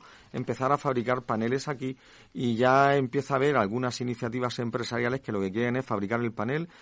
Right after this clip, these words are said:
en España y seguramente muy pronto veremos alguna factoría fabricando paneles. En Italia ya la hay, porque también tuvieron esta misma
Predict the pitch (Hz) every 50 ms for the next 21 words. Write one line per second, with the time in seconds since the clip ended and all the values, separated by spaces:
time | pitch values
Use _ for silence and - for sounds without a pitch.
0 | - - _ 117 107 98 - - 131 131 131 117 101 95 95 95 95 - - 95
1 | 104 135 143 139 143 151 151 - 151 127 131 131 131 131 139 139 135 - 156 160
2 | 160 - - - - - - - _ - 113 113 120 127 135 127 - 127 113 110
3 | 123 127 127 120 - 123 113 - - 117 104 113 120 117 117 113 107 101 98 107
4 | 107 107 107 101 87 101 98 107 117 139 147 - - 104 92 92 90 107 113 113
5 | 101 101 104 98 95 104 123 175 220 240 - 107 98 - 104 90 95 98 101 101
6 | 101 98 - 110 101 104 101 101 101 101 - 110 101 98 98 101 101 98 98 101
7 | 101 98 101 98